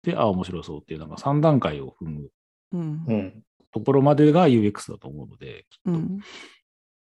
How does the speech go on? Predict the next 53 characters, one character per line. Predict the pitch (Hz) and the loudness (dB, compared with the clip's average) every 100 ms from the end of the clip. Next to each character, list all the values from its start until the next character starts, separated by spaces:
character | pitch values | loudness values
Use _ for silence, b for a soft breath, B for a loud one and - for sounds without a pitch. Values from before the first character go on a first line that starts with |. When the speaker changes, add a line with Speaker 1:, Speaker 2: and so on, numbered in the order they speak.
| _ _ _ _ _ _ _ - | _ _ _ _ _ _ _ -2
Speaker 1:
そ | 131 | 0
の | |
先 | 127 123 | 2 2
に | 123 | 2
返 | - 135 | 2 2
さ | 147 | 2
な | - | 0
き | |
ゃ | |
い | 80 | -4
け | 90 | -6
な | 80 | -10
い | |
っ | |
て | 80 73 | -12 -16
い | |
う、 | - | -16
そ | |
の | 78 73 - | -14 -14 -8
リ | 98 | -6
ス | 95 | -6
ク | - | -10
は | 71 | -14
あ | 73 | -14
る | |
と | - | -18
思 | - | -20
う | |
ん | _ | _
で | |
す | - | -20
け | - | -20
ど、 | - | -18
借 | - 82 | -14 -14
り | |
た | 73 | -6
場 | 113 | -2
合 | |
に。 | 104 | -2
Speaker 3:
う | |
ん | 95 | -2
う | |
ん | 98 87 104 | -8 -6 -8
う | 92 | -6
ん。 | |
Speaker 1:
<laughs> | |
だ | - | -6
か | - - - - 151 - B B B - | -6 -4 2 4 4 -2 B B B -10
ら | 104 | -6
ま | - | -2
あ、 | |
Speaker 3:
確 | 190 | 0
か | 190 - | -2 -4